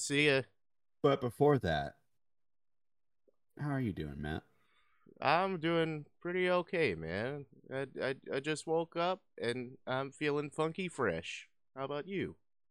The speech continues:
Speaker 2: Um, doing pretty good. I've been up since, uh,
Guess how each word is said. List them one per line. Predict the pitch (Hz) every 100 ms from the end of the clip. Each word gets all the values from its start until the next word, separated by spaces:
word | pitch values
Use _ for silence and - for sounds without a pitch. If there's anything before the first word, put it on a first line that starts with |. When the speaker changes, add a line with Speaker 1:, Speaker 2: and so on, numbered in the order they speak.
| _ _ _ _ _ _ _ _ -
Speaker 2:
Um, | 117 117 113 117 - _ _ 240
doing | 190
pretty | 143 120
good. | 80 87
I've | 101
been | 90 82
up | 87 -
since, | - 85 - - - - _ _ _ _ _ _ _ _ _ _ _ _ _ _ _ _ -
uh, | 92 90 87